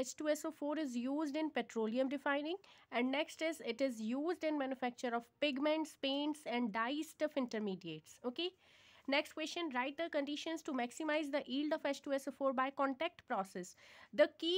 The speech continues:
steps in the manufacture of H two S O four is the catalytic oxidation of S O two with O two to S O three in the presence of V two O five। देखिए, जो एस ओ टू है वो ओ टू के साथ रिएक्ट करता है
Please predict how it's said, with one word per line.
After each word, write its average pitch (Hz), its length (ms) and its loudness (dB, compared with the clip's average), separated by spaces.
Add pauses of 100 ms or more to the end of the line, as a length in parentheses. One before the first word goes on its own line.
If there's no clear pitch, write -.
(100)
steps 214 420 -2
in 277 200 2
the - 20 4
manufacture 302 600 0
of - 60 -14 (100)
H - 120 -10
two 330 160 -6
S 320 100 -4
O 294 60 -8
four 202 240 -4 (240)
is 269 100 -2
the 294 160 0 (140)
catalytic 240 640 -2
oxidation 190 640 -6 (380)
of 247 200 0 (160)
S 247 240 -2
O 285 160 0 (140)
two 359 160 -2 (320)
with 240 320 0
O 240 160 2 (160)
two 359 160 -2 (300)
to 302 60 2 (180)
S 240 280 6
O 277 100 2
three 330 260 -4 (200)
in 262 120 0
the 302 100 4
presence 302 480 2
of 262 80 -2
V 247 80 0 (100)
two 226 120 -6
O - 20 -4 (100)
five। 185 180 -4
देखिए, 254 220 -6
जो 330 100 -4
एस 247 280 -2
ओ 330 120 0
टू 285 140 -2
है 226 160 2
वो 302 100 -4 (100)
ओ 254 220 2
टू 311 80 -6
के 320 120 -6
साथ 302 260 0
रिएक्ट 262 320 -2
करता 254 300 -2
है 277 200 -2